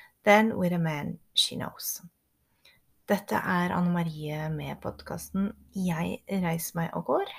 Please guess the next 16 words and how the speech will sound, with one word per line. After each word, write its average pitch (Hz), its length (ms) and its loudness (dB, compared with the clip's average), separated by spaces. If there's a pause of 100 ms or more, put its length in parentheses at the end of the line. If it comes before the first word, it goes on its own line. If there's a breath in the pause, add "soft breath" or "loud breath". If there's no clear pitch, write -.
(200)
en 170 160 0
podcast 175 480 -4
der 190 140 -2
jeg - 80 -8
snakker 170 320 -4
om 165 180 2
vold 165 460 0 (100)
i 151 320 -4 (400)
nære 170 540 2 (340)
relasjoner, 220 760 2 (580 loud breath)
hvordan 165 480 2
vi 160 160 -2
kommer 147 400 -4
oss - 140 -6 (100)
videre, 165 540 -2 (760 loud breath)
og 165 160 2